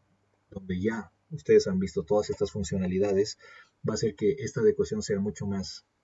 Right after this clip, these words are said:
eh, más llevadera, si se quiere, y mucho más fácil de hacerla. Entonces, esperamos que tengamos todo el éxito que corresponde. Nosotros siempre a su servicio,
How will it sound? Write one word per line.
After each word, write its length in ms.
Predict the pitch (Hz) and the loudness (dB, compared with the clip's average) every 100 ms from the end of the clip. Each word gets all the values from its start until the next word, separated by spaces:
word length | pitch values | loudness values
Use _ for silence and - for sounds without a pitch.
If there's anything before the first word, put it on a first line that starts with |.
| _ _ _ _ _ _ _ _ _ | _ _ _ _ _ _ _ _ _
eh, 340 | 104 95 95 95 | -6 -2 -2 -2
más 200 | 107 113 | -2 0
llevadera, 400 | 110 95 104 101 | 2 2 2 0
si 120 | 95 | -4
se 120 | 90 | -10
quiere, 400 | 78 101 101 131 - - - _ _ _ _ - | -2 0 2 -2 -6 -20 -20 _ _ _ _ -4
y 80 | |
mucho 240 | 113 113 101 | -2 -2 -2
más 160 | 101 | 0
fácil 260 | 101 95 98 | -2 0 2
de 80 | 98 | 6
hacerla. 380 | 143 139 - _ _ - _ _ _ _ _ - | 8 6 4 _ _ -20 _ _ _ _ _ -4
Entonces, 1040 | 101 - 110 104 110 98 - - - - _ | -2 0 0 0 0 0 -2 -4 -8 -14 _
esperamos 440 | 101 - 107 113 - | -6 0 2 2 2
que 80 | |
tengamos 400 | 104 104 107 104 | 0 0 0 -2
todo 140 | - 107 | 2 4
el 100 | 101 | 4
éxito 340 | - 95 92 | 2 -2 -2
que 240 | 80 85 78 - _ _ _ _ _ _ _ _ _ _ _ - | 0 -2 -2 -8 _ _ _ _ _ _ _ _ _ _ _ 0
corresponde. 680 | 98 90 127 127 127 139 | 2 4 6 8 8 6
Nosotros 360 | 131 107 - 101 | 4 -2 -2 -2
siempre 260 | 117 104 101 | -2 0 0
a 20 | |
su 120 | 95 | -2
servicio, 600 | 95 92 113 - 139 | -2 0 0 4 4